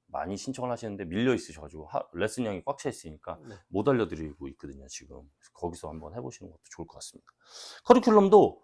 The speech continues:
Speaker 1: 음, 짧은 기간에 확 바꿀 수 있게끔 만들고 계시잖아요, 지금.
Speaker 2: 네.
Speaker 1: 네. 그러니까요. 아무튼 그렇게 하시면 돼요. 네. 자, 오늘은요, 어, 제가 코치님께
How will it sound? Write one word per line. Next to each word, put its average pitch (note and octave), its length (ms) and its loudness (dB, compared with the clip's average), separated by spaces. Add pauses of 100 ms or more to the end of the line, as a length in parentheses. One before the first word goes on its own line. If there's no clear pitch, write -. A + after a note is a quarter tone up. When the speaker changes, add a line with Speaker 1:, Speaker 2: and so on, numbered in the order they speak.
(960)
Speaker 1:
음, C3 320 6
짧은 A3+ 260 10
기간에 G3+ 180 8
확 - 160 -8
바꿀 A3 220 2
수 - 140 -4
있게끔 D3+ 440 0
만들고 G#2 440 2
계시잖아요, C#2 420 -8
지금. A#2+ 200 -18 (360)
Speaker 2:
네. D2 80 -16
Speaker 1:
네. - 120 -20 (420)
그러니까요. - 460 -14 (480)
아무튼 A2 380 -4 (460)
그렇게 C#3 180 2
하시면 F3 220 2
돼요. C#3+ 500 8
네. D#2 180 -8 (260)
자, - 320 -4
오늘은요, B2+ 580 0 (680)
어, G2+ 600 -4
제가 A#2 420 2 (320)
코치님께 C#3+ 680 -6